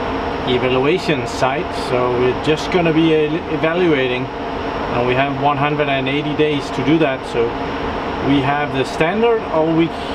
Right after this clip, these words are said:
have their data center version. So standard desktop experience,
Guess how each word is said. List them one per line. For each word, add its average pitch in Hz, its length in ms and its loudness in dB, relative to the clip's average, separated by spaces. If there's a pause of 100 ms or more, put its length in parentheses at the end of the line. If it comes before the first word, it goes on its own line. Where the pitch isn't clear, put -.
(140)
have 151 300 0
their 147 480 0
data 156 340 0
center 120 400 -2
version. 120 400 0 (960)
So 120 400 0 (160)
standard 180 560 2 (260)
desktop 147 460 0
experience, 180 600 0